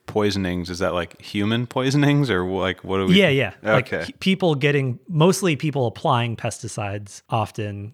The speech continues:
Speaker 2: get poisoned in some way.
Speaker 1: Okay, so,
Speaker 2: So
Speaker 1: like,
Speaker 2: there was,
Speaker 1: field
Speaker 2: like,
Speaker 1: workers and
Speaker 2: millions of
Speaker 1: stuff.
Speaker 2: people less got some level of pesticide poisoning. So it's
Speaker 1: That's
Speaker 2: helping farm workers
Speaker 1: Yeah.
Speaker 2: because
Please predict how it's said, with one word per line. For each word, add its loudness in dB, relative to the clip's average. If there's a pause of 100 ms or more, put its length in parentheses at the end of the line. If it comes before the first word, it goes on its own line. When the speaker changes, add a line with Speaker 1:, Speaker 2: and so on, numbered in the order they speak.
Speaker 2:
get -6
poisoned -6
in -12
some -10
way. -12
Speaker 1:
Okay, 0
so, -2
Speaker 2:
So 2
Speaker 1:
like, 0
Speaker 2:
there -2
was, -2
Speaker 1:
field -2
Speaker 2:
like, -6
Speaker 1:
workers 2
and 2
Speaker 2:
millions 2
of -4
Speaker 1:
stuff. -6
Speaker 2:
people -6
less -6
got -4
some -6
level -8
of -14
pesticide -12
poisoning. -12
So -2
it's -6 (100)
Speaker 1:
That's -6
Speaker 2:
helping 0
farm -2
workers -4
Speaker 1:
Yeah. 0
Speaker 2:
because -6